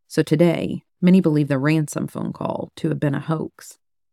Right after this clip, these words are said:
Another piece of paper was also located that the F B I analyzed and was not able to conclusively determine if it were Mary's handwriting. This note read, "According to Eleven Alive's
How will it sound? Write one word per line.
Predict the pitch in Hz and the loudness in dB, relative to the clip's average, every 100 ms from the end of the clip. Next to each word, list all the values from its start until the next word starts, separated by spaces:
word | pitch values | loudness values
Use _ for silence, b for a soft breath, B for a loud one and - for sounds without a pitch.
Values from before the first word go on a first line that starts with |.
| _ _ _ _ _ | _ _ _ _ _
Another | 180 226 220 | 4 6 4
piece | - 156 | 2 -6
of | 147 | -4
paper | 151 147 147 | -6 -4 -4
was | 151 180 | 0 0
also | 196 - | 0 -2
located | - 127 - 156 - - | -4 -4 -6 -6 -6 -6
that | 156 | 0
the | 151 | 0
F | 151 - | 0 -2
B | 147 | -2
I | 143 143 | 0 -2
analyzed | 147 139 - - - - - | -2 -4 -4 -6 -8 -8 -4
and | 156 | -4
was | 151 | 0
not | 175 190 - | 0 0 0
able | 160 139 139 | -2 -2 -6
to | - | -6
conclusively | - 156 - 180 180 175 - 160 | -6 -6 0 2 2 0 -2 -4
determine | 156 147 - 160 135 120 151 - _ | -4 -8 -4 -2 -4 -6 -8 -10 _
if | 160 | -2
it | - | -2
were | 135 | 0
Mary's | 147 147 135 147 | 0 0 -2 -4
handwriting. | 160 156 143 - - - - - _ _ _ _ _ _ 165 | -4 -4 -4 -6 -6 -8 -10 -12 _ _ _ _ _ _ 2
This | 185 - | 2 4
note | 180 156 | 2 0
read, | - 143 - - | -2 -4 -2 -6
"According | - 165 165 | -2 -2 0
to | 170 156 | 0 0
Eleven | 139 147 160 180 180 | 0 0 2 2 2
Alive's | 160 147 135 131 135 - | -2 -2 -2 -2 -6 -8